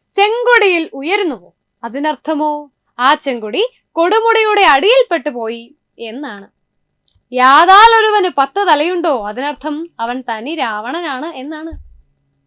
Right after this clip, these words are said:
"യാതാൽ ഒരുവൻ സ്വജനപക്ഷപാതികളിൽ മാസ്റ്റർ ആകുന്നുവോ?" അതിനർത്ഥം അവൻ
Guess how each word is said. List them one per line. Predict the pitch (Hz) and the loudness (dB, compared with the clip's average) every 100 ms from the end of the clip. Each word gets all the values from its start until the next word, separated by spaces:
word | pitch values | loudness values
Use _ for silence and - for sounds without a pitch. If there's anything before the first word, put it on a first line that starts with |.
| _ _ _ _ _ - | _ _ _ _ _ -6
"യാതാൽ | 240 240 240 254 339 381 | 0 2 4 6 8 8
ഒരുവൻ | 381 392 320 214 _ _ | 4 2 0 -2 _ _
സ്വജനപക്ഷപാതികളിൽ | - 349 440 480 480 - 466 440 427 403 403 403 285 | -4 0 2 4 2 2 6 6 4 4 4 4 0
മാസ്റ്റർ | 220 220 311 - 466 440 | -8 -4 -6 0 4 6
ആകുന്നുവോ?" | 427 415 415 415 381 | 6 4 2 4 4
അതിനർത്ഥം | 320 370 359 349 359 | 2 -2 -4 -4 -2
അവൻ | 311 370 349 | 0 -2 -4